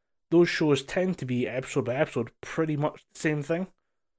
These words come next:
or the same world consistently, whereas I think How I Met Your Mother moves forward, even if it's at, like, a kinda glacial pace at points.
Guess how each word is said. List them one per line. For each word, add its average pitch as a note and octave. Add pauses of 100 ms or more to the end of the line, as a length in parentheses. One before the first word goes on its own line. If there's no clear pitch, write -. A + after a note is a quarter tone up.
(640)
or C#3
the C3
same C#3
world C3+
consistently, F3+
whereas C3+
I A#2+
think C#3
How C3+
I C3+
Met B2
Your A#2
Mother G2+
moves A#2
forward, A2 (960)
even C3
if A2
it's G2
at, -
like, A#2
a A2
kinda A2
glacial A2+
pace A#2+
at -
points. -